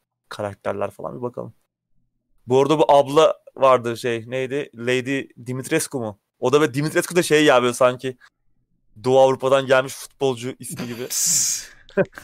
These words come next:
Speaker 1: Onun boyu üç metre miymiş neymiş ya öyle bir şey çıktı.
Speaker 2: Öyle mi?
Speaker 1: Hayır, böyle
Speaker 2: Aa, onunla
Speaker 1: Ee,
Speaker 2: ilgili şeyler vardı değil mi? Evet, evet, doğru.
Speaker 1: Öyle bir
Speaker 2: İnternet
Speaker 1: şey.
Speaker 2: geyiği olmuştu. Bu arkadaş niye triggerlandı ya? Sea of Thieves'e biz bir şey demedik ya. Tamam abi, en güzel oyun o ya, okey.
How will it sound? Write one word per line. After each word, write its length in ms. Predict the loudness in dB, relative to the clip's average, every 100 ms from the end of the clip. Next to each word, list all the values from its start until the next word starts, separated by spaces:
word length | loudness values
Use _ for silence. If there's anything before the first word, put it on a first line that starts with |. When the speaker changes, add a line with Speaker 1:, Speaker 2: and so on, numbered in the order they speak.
| -20 -20 -20 _ -20 -2
Speaker 1:
Onun 260 | 2 4 4
boyu 120 | 2
üç 280 | 0 -4 0
metre 240 | 0 0
miymiş 280 | -2 -2 -2
neymiş 320 | 0 -2 0
ya 120 | 4 4
öyle 200 | 4 -2
bir 40 |
şey 180 | -8 -12
çıktı. 360 | -14 -14 -16 -10
Speaker 2:
Öyle 260 | -4 -4 -4
mi? 100 | 0
Speaker 1:
Hayır, 220 | 0 0 -4 _ -4
böyle 140 | -2 0
Speaker 2:
Aa, 220 | 0 2
onunla 220 | 2 2
Speaker 1:
Ee, 20 |
Speaker 2:
ilgili 180 | 0 -2
şeyler 220 | -2 -2
vardı 320 | -2 -4 -6
değil 260 | -10 -12 -12
mi? 120 | -14 _ _ -16
Evet, 300 | -14 -12 -12
evet, 280 | -14 -14 -14
doğru. 200 | -12 -12
Speaker 1:
Öyle 140 | -16 -20 _ _ _ _ _ _ _
bir 320 | -20 -18 -14
Speaker 2:
İnternet 260 | -10 -10 -12
Speaker 1:
şey. 120 | -12
Speaker 2:
geyiği 180 | -10 -10
olmuştu. 540 | -10 -14 -16 -20 -20 _ _ _ _ _ _ _ _ _ _ -16
Bu 100 | -16
arkadaş 400 | -12 -12 -10 -10
niye 180 | -12
triggerlandı 600 | -12 -12 -10 -4 -4 -4
ya? 120 | -8 -8
Sea 260 | -8 -10
of 120 | -10
Thieves'e 300 | -12 -12 -12
biz 140 | -12 -12
bir 40 |
şey 200 | -12 -10
demedik 400 | -10 -12 -14 -10
ya. 180 | -10 -8
Tamam 240 | -10 -10
abi, 200 | -10 -8
en 140 | -8 -8
güzel 160 | -8
oyun 160 | -10 -10
o 100 | -10
ya, 160 | -10 -12
okey. 360 | -14 -16 -16